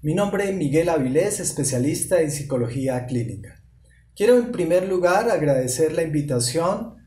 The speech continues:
que me ha realizado Bienestar Universitario de la Universidad Militar Nueva Granada a este espacio para compartir con ustedes diferentes temas de interés.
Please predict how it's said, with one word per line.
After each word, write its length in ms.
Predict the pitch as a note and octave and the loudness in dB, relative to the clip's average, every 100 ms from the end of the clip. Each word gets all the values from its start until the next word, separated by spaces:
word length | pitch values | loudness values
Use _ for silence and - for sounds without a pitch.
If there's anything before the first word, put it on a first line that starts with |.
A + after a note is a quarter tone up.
| _ _ | _ _
que 120 | - C#3+ | -4 0
me 160 | C#3 | 2
ha 180 | C#3+ D#3+ | 2 0
realizado 840 | E3+ D#3+ C3+ A#2+ E3 D#3+ E3 F3 E3+ | 0 0 0 -2 0 2 4 4 4
Bienestar 500 | D3 C3 A#2+ E3 F3 | 0 0 -2 -2 -2
Universitario 800 | E3 C3+ A#2+ A#2+ C3+ A#2 A2+ A#2 | -2 -2 -2 0 0 -2 -4 -4
de 140 | B2+ | -2
la 140 | B2+ | 0
Universidad 640 | B2+ B2 B2 A#2+ C#3+ C#3 D3+ | 0 0 0 0 -2 -2 0
Militar 540 | D3 C3 D3 C#3+ C#3+ | -2 -2 2 2 2
Nueva 240 | D3 D3 | 0 0
Granada 760 | C#3+ C3+ B2+ C#3 D3 D#3 D#3+ - - - - | 0 0 0 0 0 -2 -6 -14 -20 -20 -10
a 180 | C#3+ D3 | -2 0
este 260 | F#3+ - G3 | 2 0 -2
espacio 640 | F#3 - C#3+ - A2+ A#2 | -4 -2 -2 -2 -8 -4
para 240 | D3+ C#3+ | 2 2
compartir 540 | C#3+ - D3+ D3 F#3 F#3 | 2 0 -2 -2 -4 -6
con 160 | F#3+ | -4
ustedes 500 | F#3 - - F3+ F3+ | -4 -4 0 2 2
diferentes 560 | F3 C#3+ D3 D3+ D#3+ D#3+ | 0 -2 -2 -2 -4 -2
temas 360 | F3 E3+ E3 D#3 | -4 -2 -4 -2
de 80 | |
interés. 680 | D#3 D3 C#3+ A2+ - - - | -2 0 0 0 -4 -10 -18